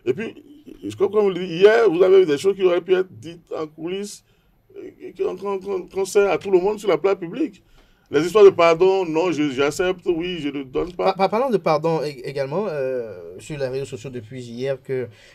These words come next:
Speaker 2: le point de cette rencontre a été rendu public, euh, des gens, euh,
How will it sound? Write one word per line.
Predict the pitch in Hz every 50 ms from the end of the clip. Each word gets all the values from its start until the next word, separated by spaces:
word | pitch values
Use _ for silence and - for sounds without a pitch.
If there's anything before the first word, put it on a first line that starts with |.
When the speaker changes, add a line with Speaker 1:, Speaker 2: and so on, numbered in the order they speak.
| _ _
Speaker 2:
le | 120 120 123 113
point | 110 147 135
de | 127
cette | - 123
rencontre | 127 123 123 107 123 131 131 127 - - 135 -
a | - 131
été | 123 120 131 123
rendu | 123 123 120
public, | 110 123 113 117 147 202 220 214 - 170 156 135 - _ _ _ _ _ -
euh, | 123 123
des | 127 143
gens, | 139 190 208 214 214 202
euh, | 170 156 135 123